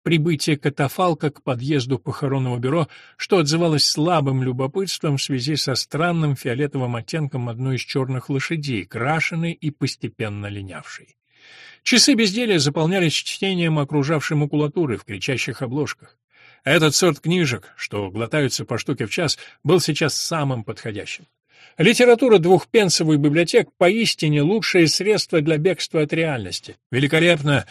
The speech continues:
и еще удачнее кинофильмов баюкают сонный разум.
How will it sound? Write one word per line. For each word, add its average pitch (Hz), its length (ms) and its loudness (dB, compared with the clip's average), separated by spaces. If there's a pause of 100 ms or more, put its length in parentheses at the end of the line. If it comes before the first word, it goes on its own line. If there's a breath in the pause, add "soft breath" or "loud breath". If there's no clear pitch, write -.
(180 loud breath)
и 147 80 4
еще 180 320 6
удачнее 165 640 4
кинофильмов 156 720 0
баюкают 147 640 0
сонный 131 500 -4
разум. 107 400 -8